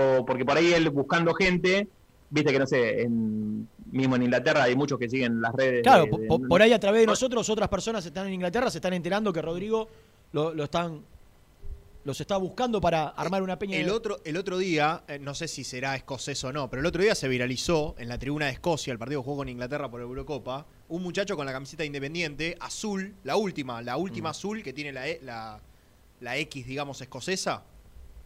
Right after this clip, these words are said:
Speaker 1: Sí.
Speaker 3: Se viralizó. Digo, capaz es argentino, es uno de los miembros,
Speaker 1: Sí,
Speaker 3: no sé.
Speaker 1: sí, y a-, y además, eh, Jan,
Speaker 3: Bueno,
Speaker 1: hay una
Speaker 3: entonces
Speaker 1: peña, o por lo menos hay unos chicos que en Twitter eh,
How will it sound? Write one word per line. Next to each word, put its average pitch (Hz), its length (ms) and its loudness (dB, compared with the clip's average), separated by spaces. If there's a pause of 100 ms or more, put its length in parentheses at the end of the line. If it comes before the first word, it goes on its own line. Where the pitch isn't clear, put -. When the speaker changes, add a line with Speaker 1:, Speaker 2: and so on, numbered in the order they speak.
(200)
Speaker 1:
Sí. 123 220 0 (140)
Speaker 3:
Se - 180 -6
viralizó. 120 600 -4 (160)
Digo, 120 260 -8
capaz 135 360 -6
es 110 120 -14
argentino, 120 880 -6 (220)
es - 160 -16
uno 110 160 -10
de 101 80 -14
los 101 100 -16
miembros, 139 400 -2
Speaker 1:
Sí, 175 60 4
Speaker 3:
no - 100 0
sé. 180 120 6
Speaker 1:
sí, 165 60 0 (260)
y 151 40 4
a-, 151 180 4
y 160 100 4
además, 175 360 4
eh, 143 500 6
Jan, 175 180 2
Speaker 3:
Bueno, - 120 0
Speaker 1:
hay 160 120 4
una 165 100 4
Speaker 3:
entonces 175 220 2
Speaker 1:
peña, 185 400 4
o 139 180 4
por 143 100 4
lo 151 60 4
menos 175 180 2
hay 165 80 4
unos 156 160 2
chicos 180 240 2
que 139 60 4
en 131 100 2
Twitter 160 500 4 (300)
eh, 120 640 2